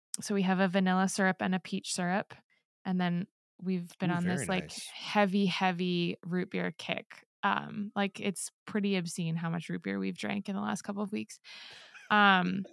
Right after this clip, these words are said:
Speaker 1: with, like, a
Speaker 2: <laughs>
Speaker 1: splash of cream. So, and we've, we've worked
Speaker 2: Huh.
Speaker 1: our way down to a half and half cream instead of a whipping cream.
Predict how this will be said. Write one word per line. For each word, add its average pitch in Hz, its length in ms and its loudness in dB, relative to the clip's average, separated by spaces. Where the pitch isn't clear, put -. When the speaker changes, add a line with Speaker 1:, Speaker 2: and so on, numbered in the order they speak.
Speaker 1:
with, 220 220 6
like, 220 180 8
a 247 80 4
Speaker 2:
<laughs> - 0 -
Speaker 1:
splash 208 320 6
of 233 140 0
cream. 262 500 6
So, 185 440 4
and 220 120 10
we've, 226 280 6
we've 208 360 2
worked 339 280 8
Speaker 2:
Huh. 247 40 6
Speaker 1:
our 247 100 8
way 254 160 6
down 214 500 6
to 220 220 2
a 196 80 6
half 180 360 4
and 226 100 4
half 202 280 4
cream 196 260 2
instead 196 320 2
of 190 100 2
a 208 80 4
whipping 180 340 0
cream. 185 400 0